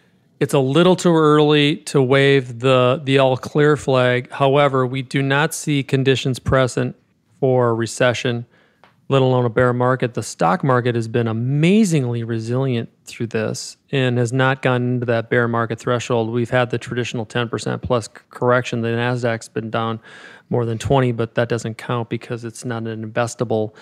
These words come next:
index. It's really the overall market, which would be the S and P five hundred in America and the T S X, obviously,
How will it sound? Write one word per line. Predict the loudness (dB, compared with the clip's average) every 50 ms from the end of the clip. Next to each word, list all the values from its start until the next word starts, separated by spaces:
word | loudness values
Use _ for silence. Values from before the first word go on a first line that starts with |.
| -20 -20 -20 -20 -10 _
index. | -2 -2 0 0 0 -2 -2 -2 -4 -8 -12
It's | -12 -8 -6 -4
really | -2 -2 -2 -2
the | -2 -2 -2 -2
overall | -2 -2 -2 -2 -2 -2 -2 -2
market, | -2 -2 -2 -2 -4 -6 -8
which | -10 -10 -10
would | -8 -6
be | -6 -6
the | -6 -6 -8
S | -8 -8 -12
and | -12
P | -12 -12
five | -6 -6 -6 -6 -4
hundred | -6 -6 -6 -6 -8
in | -8 -8
America | -8 -6 -6 -6 -6 -6 -6 -6 -6
and | -6 -8 -10
the | -12 -10
T | -8 -8 -6
S | -6 -6 -6 -6
X, | -6 -6 -6 -8
obviously, | -8 -8 -8 -10 -12 -10 -10 -10 -10 -10